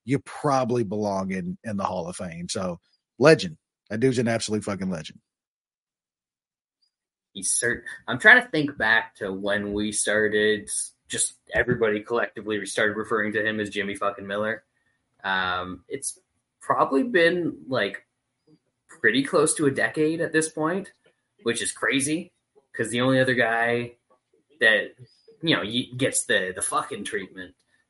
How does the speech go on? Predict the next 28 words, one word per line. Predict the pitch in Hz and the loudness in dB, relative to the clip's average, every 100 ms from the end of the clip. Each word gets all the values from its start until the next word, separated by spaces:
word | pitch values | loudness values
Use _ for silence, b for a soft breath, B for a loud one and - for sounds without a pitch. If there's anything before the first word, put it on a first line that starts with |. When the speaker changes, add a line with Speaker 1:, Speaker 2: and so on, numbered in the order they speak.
| _ | _
Speaker 2:
is | - | -18
Johnny | - 131 107 | -2 0 0
fucking | 104 104 - 98 | -2 -4 -6 -6
Lineker. | 123 120 - - - _ - | -2 -2 -4 -14 -20 _ -20
Speaker 1:
Mm-hmm. | 156 147 151 151 117 160 | -20 -16 -12 -10 -8 -4
Speaker 2:
Um, | 95 90 87 85 82 - | -4 -2 -4 -6 -8 -6
and | 101 101 | -6 -4
he | 107 175 156 | -2 -2 -2
certainly | - 151 127 110 107 | 0 4 4 4 -4
didn't | 101 104 101 | -2 -4 -4
last | 98 95 92 - | -6 -6 -4 -6
for | - 90 | -6 -6
a | 87 | -4
decade | 90 85 - 90 90 | -4 -4 -4 -6 -6
after | 87 85 - 87 | -6 -8 -10 -8
we | 90 | -6
started, | - 92 82 82 82 _ - | -4 -2 -4 -6 -10 _ -8
uh, | 90 85 80 82 - | -4 -4 -6 -10 -14
calling | - 85 87 | -10 -8 -8
him | 87 | -6
Johnny | 104 90 85 | -4 -4 -6
fucking | - - 87 | -10 -10 -12
Lineker. | 85 - - 76 - _ _ _ | -20 -20 -20 -18 -18 _ _ _
So, | - - - - _ _ _ _ _ _ | -8 -6 -6 -12 _ _ _ _ _ _
good | - - | 6 6
for | 120 | 2
Jim | 95 76 | 0 -6
Miller. | - - - _ 151 | -10 -20 -20 _ -20